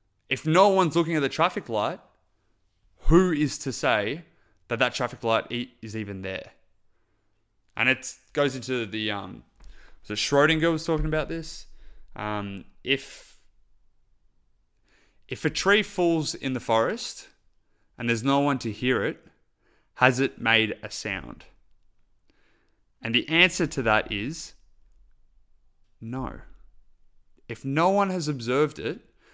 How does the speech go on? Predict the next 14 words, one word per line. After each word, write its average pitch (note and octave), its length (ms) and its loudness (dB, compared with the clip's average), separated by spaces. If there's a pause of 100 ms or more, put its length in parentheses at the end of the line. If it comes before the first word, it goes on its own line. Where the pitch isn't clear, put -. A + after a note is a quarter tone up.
(160)
if G#2 100 -10
no D#3 120 0
one F#3 120 -2
has D#3 160 -2
observed B2+ 720 2 (960)
the A#2 140 -4
physical A#2+ 800 -4 (840)
sound C3 840 0 (1160)
hitting B2 720 -6
their A2 280 4
eardrum, G#2+ 600 0 (380)
hitting B2 400 -6
their, G#2+ 400 -2 (500)
um, F#2+ 560 -8